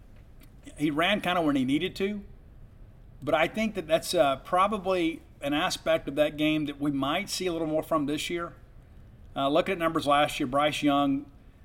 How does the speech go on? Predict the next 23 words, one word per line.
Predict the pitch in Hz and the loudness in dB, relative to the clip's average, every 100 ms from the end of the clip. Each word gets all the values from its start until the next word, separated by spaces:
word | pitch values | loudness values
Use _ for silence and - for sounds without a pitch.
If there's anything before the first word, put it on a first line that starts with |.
| - | -14
uh, | - 135 | -6 -4
completed | - 294 170 190 160 | -2 -2 2 2 2
nearly | 147 156 | 0 0
sixty-seven | 143 - 202 - - 175 165 | 0 -2 -4 -6 0 0 0
percent | 143 135 160 | -4 -2 -2
of | |
his | 135 | -2
passes, | - 143 143 143 143 | -2 0 0 -2 -4
threw | 156 | -4
for | 143 | -4
four | 123 170 196 | -4 0 0
thousand | - 160 160 135 | 2 4 4 4
eight | 143 | -4
hundred | 135 143 135 | -2 -4 -4
and | 123 | -6
seventy-two | - 147 139 127 - | 0 0 0 -4 -2
yards, | 131 131 123 120 117 - - - - - - | 0 2 2 0 -4 -10 -16 -20 -20 -14 0
eight | 185 196 | 0 0
point | 175 175 | -2 -2
nine | 160 156 151 | 0 0 0
yards | 143 139 156 156 | 2 2 2 2
per | - 139 | -4 -6
attempt, | 131 - 147 185 - | -6 -2 0 0 -4